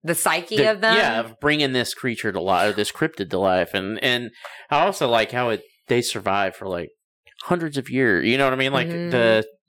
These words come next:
Speaker 2: Jersey Devil, like
Speaker 1: Well, if you think about this
Speaker 2: That's
Speaker 1: coffin,
Speaker 2: three hundred years.
Speaker 1: it's almost symbolic too.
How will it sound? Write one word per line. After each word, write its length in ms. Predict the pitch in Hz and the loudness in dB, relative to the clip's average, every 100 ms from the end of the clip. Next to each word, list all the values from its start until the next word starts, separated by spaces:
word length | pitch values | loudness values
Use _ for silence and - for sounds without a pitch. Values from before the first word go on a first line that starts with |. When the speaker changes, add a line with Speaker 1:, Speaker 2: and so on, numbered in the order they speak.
| 127 | -4
Speaker 2:
Jersey 340 | 123 113 110 | -2 0 -2
Devil, 360 | 104 107 87 76 | -2 -2 -4 -4
like 180 | 90 - - - _ _ _ - | -4 -6 -10 -20 _ _ _ -2
Speaker 1:
Well, 180 | 220 | 2
if 120 | 240 247 | 2 0
you 100 | 285 | -2
think 240 | 311 403 | 0 0
about 280 | 427 285 247 | 0 0 0
this 380 | 175 135 - - - | -4 -4 -4 -6 0
Speaker 2:
That's 120 | 180 | 2
Speaker 1:
coffin, 260 | 220 220 | 2 2
Speaker 2:
three 60 | 185 | 2
hundred 260 | 214 190 139 | 2 0 -2
years. 200 | 147 180 | 0 0
Speaker 1:
it's 180 | - 285 | 0 0
almost 400 | 320 370 392 - | 0 2 0 0
symbolic 680 | 233 202 190 185 196 190 - | 0 2 2 4 4 2 -4
too. 520 | - 202 156 - - | 0 2 2 -2 -10